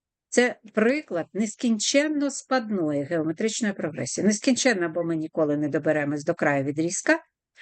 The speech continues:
а спадна, тому що, е, числа зменшуються, Q дорівнює одна друга. Нескінченно спадна геометрична прогресія. От приклад нескінченно спадної геометричної прогресії. Сума нескінченно спадної геометричної прогресії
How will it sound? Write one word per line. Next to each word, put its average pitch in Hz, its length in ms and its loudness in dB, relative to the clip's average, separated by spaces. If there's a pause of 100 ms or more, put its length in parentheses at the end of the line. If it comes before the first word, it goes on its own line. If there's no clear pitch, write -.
(160)
а 208 140 4
спадна, 277 380 0
тому 226 320 -2
що, 226 300 0 (360)
е, 175 260 4
числа 214 340 -2
зменшуються, 254 840 -2 (140)
Q 247 200 0
дорівнює 190 480 0
одна 160 240 -6
друга. 131 220 -10 (200)
Нескінченно 254 960 0
спадна 175 800 -2 (280)
геометрична 170 920 -2 (100)
прогресія. 131 800 -2 (200)
От 233 280 -2 (100)
приклад 226 500 0
нескінченно 220 600 0
спадної 170 380 -4
геометричної 151 600 -2
прогресії. - 560 -4 (420)
Сума 359 500 2
нескінченно 202 680 0
спадної 160 400 0
геометричної 156 600 -2
прогресії 147 720 0